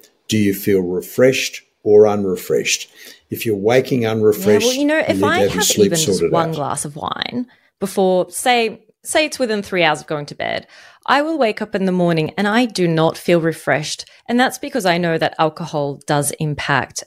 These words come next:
Speaker 2: uh, the deep sleep and the rem sleep and all the good quality sleep. Do you think that's why I'm feeling like that?
Speaker 1: Yep. <clears throat> Because what alcohol does, it might get you off to sleep for some people,
Speaker 2: Mm.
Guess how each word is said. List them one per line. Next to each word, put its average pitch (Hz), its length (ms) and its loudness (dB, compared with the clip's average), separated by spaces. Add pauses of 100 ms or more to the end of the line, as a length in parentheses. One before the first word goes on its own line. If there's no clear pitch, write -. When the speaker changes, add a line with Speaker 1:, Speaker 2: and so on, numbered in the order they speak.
Speaker 2:
uh, 135 260 -2 (140)
the 165 80 2
deep 190 260 0
sleep 185 400 0
and 139 140 -6
the 135 80 -10
rem 196 260 2
sleep 180 260 -2
and 156 120 2
all 170 100 0
the 170 100 0
good 175 240 -2
quality - 440 -4
sleep. - 240 -4 (160)
Do 269 100 0
you 285 80 4
think 302 200 -2
that's - 200 -4
why 139 160 0
I'm 151 160 -2
feeling - 340 -10
like - 200 -20
that? - 200 -14
Speaker 1:
Yep. 131 280 2 (160)
<clears throat> 127 220 -8
Because - 380 0
what 143 160 2
alcohol 135 480 2
does, 98 280 0
it 104 60 -6
might 117 260 2
get - 220 -4
you 104 140 0
off 101 160 -4
to 101 80 -10
sleep - 420 2
for - 100 -8
some 95 300 -2
people, 80 420 -2
Speaker 2:
Mm. - 200 -16